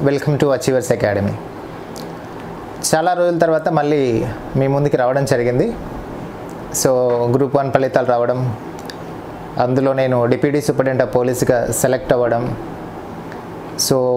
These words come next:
గతంలో గ్రూప్ వన్లో ఎక్సైజ్ డిఎస్పీకి సెలెక్ట్ అయి ఉండడం, ట్రైనింగ్ షెడ్యూల్, వీటికి ప్యారలల్‌గా నేను రన్ చేస్తున్నటువంటి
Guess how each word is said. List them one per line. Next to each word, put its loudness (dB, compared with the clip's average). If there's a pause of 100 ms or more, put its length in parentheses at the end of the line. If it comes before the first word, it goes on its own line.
(160)
గతంలో 2
గ్రూప్ 2
వన్లో 2 (260)
ఎక్సైజ్ 0
డిఎస్పీకి 2
సెలెక్ట్ 2
అయి 6
ఉండడం, 2 (300)
ట్రైనింగ్ 2
షెడ్యూల్, 2 (720)
వీటికి 2
ప్యారలల్‌గా 2
నేను 2
రన్ 2
చేస్తున్నటువంటి 2